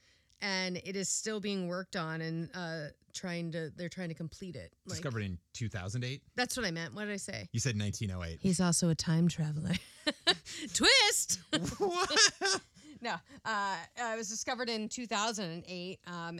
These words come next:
Speaker 1: and serialization of it has begun. So, like, they're trying to
Speaker 2: Cool.
Speaker 1: piece it together and whatnot, um, post-mortem.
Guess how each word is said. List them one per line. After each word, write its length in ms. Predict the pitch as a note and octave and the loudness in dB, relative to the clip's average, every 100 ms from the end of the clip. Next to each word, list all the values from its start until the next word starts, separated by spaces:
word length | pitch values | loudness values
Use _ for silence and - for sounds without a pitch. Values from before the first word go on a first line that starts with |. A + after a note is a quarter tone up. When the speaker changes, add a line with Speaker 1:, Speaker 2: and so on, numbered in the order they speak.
| - | -8
Speaker 1:
and 360 | F3+ E3+ E3 E3+ | -8 -6 -8 -8
serialization 1160 | - A3+ A3+ G3+ F#3 F#3 F#3+ - F#3+ F3 E3 | -6 -4 -2 -2 -2 -2 -4 -2 -4 -4 -6
of 220 | E3 E3+ E3 | -6 -6 -4
it 140 | D#3+ | -6
has 200 | E3+ D3+ | -6 -8
begun. 500 | E3 D#3+ C#3+ - F3+ E3+ | -8 -10 -10 -10 -14 -12
So, 340 | - F#3 E3 D#3 | -10 -8 -8 -10
like, 180 | E3+ - | -12 -12
they're 100 | E3+ | -14
trying 380 | - E3 E3 D#3 | -10 -8 -6 -8
to 240 | D3+ D3+ - _ - | -8 -10 -12 _ -16
Speaker 2:
Cool. 320 | - B2 D#3 F#2 | -8 -4 -4 -4
Speaker 1:
piece 260 | - - - | -4 -4 -4
it 80 | |
together 520 | - F3 F3 D3+ D3+ C#3+ | -6 -2 -2 -2 -6 -8
and 140 | C#3+ | -8
whatnot, 440 | C3+ G#2+ C3+ B2 - - | -10 -10 -10 -10 -10 -12
um, 380 | E3 E3 D#3+ E3 D3+ - | -8 -8 -6 -8 -8 -6
post-mortem. 580 | F3 - F3 F#3+ C#3 | -4 -4 -4 -6 -8